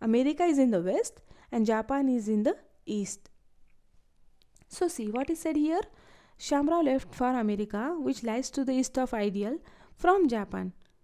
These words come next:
Uh, means from west of the ideal, first at one P M Monday. So see,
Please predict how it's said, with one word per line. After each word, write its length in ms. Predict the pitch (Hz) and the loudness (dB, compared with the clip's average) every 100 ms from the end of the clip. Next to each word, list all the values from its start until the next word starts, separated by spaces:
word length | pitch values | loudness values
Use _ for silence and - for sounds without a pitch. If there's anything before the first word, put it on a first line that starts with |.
| - _ - - - - - - - | -20 _ -20 -20 -20 -20 -20 -20 -12
Uh, 80 | - | -2
means 260 | 220 403 - | 2 2 0
from 340 | - 254 311 440 339 233 226 | -4 0 0 0 -2 -2 2
west 240 | 269 277 | 2 2
of 120 | 247 | -2
the 80 | 226 | 0
ideal, 340 | 214 208 202 196 - - - | 0 0 -2 -4 -16 -20 -18
first 500 | - 311 349 - - | 0 2 2 -2 -12
at 280 | 233 254 302 - | -8 -8 -10 -16
one 340 | - 240 254 | -6 -2 -2
P 240 | 247 226 220 | -2 -2 -2
M 180 | 240 247 | 0 0
Monday. 400 | 214 185 185 180 - - - | 0 -2 -6 -12 -20 -20 -20
So 180 | - 285 | -2 -2
see, 240 | 277 196 | -2 -6